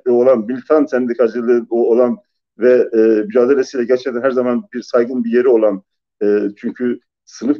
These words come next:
mücadelesinin, ekonomik mücadelenin sadece, e, sendikal mücadeleyle değil, aynı zamanda da, e, siyasi mücadeleyle de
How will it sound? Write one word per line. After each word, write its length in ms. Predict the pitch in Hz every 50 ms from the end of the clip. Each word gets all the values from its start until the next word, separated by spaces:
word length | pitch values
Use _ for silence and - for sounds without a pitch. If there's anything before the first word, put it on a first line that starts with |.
| - -
mücadelesinin, 720 | 120 135 135 127 123 127 120 117 - - 135 127 120 -
ekonomik 400 | 113 - - 131 143 160 151 -
mücadelenin 540 | - 131 117 117 123 117 120 120 120 113
sadece, 720 | 110 104 - 147 151 151 123 123 123 101 117 120 113 107 110 _ _ _ _ _ _ -
e, 320 | 113 107 107 107 104 101
sendikal 720 | 101 - - 117 113 123 147 - - 165 165 170 160 - -
mücadeleyle 640 | 135 117 131 131 120 123 123 120 117 113 113 110 113
değil, 220 | 160 175 214 226 - _ -
aynı 200 | - 170 156 147
zamanda 400 | 127 127 120 123 127 165 214 208
da, 220 | 170 190 214 220 - _ _ _ _ _ -
e, 160 | - 123 123 117
siyasi 500 | 120 - 156 160 160 156 160 - 226 208
mücadeleyle 760 | 190 160 156 170 160 156 180 180 202 202 190 180 170 165 -
de 280 | 139 127 120 113 -